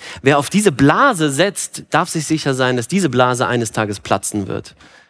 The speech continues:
Spätestens am Tag des Todes. Und damit schießt David auch wieder so ein bisschen gegen seine Feinde, die sich wahrscheinlich genau dieser Mittel bedienen. Sie fühlen sich überlegen, weil sie diese Mittel nutzen. Aber David hat es auf dem Herzen, sein Volk davor zu warnen,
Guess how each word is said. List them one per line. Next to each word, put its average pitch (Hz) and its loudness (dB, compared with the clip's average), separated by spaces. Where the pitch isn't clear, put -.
Spätestens 131 0
am 104 -4
Tag 95 -4
des - -12
Todes. - -10
Und - -2
damit 180 0
schießt - -4
David 151 0
auch 139 -4
wieder 147 0
so 131 -2
ein 131 0
bisschen 147 0
gegen 131 0
seine 120 2
Feinde, 180 2
die 151 -2
sich 151 -2
wahrscheinlich 185 2
genau 160 4
dieser 147 4
Mittel 147 2
bedienen. 135 -2
Sie 151 -2
fühlen 214 4
sich 160 0
überlegen, 151 4
weil 131 2
sie 123 -2
diese 127 2
Mittel 131 2
nutzen. 135 0
Aber 127 -6
David 180 -2
hat 143 -4
es 139 -8
auf 131 -4
dem 131 -4
Herzen, 139 0
sein 123 -2
Volk 139 0
davor 120 -2
zu 110 -2
warnen, 127 2